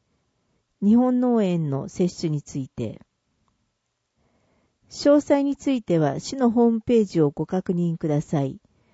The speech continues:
キューアールコードがあります。ヒトパピローマウイルスワクチン、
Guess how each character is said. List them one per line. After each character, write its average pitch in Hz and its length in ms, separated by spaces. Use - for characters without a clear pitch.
キ - 140
ュ 262 60
ー 269 60
ア - 40
ー - 20
ル 254 80
コ 240 200
ー - 20
ド 175 100
が 147 100
あ 135 60
り 131 140
ま 120 160
す。 - 320
ヒ - 220
ト 254 240
パ 220 180
ピ 262 220
ロ 254 260
ー 240 40
マ 233 260
ウ 220 160
イ 247 100
ル 254 140
ス - 160
ワ 226 160
ク - 120
チ - 220
ン、 - 120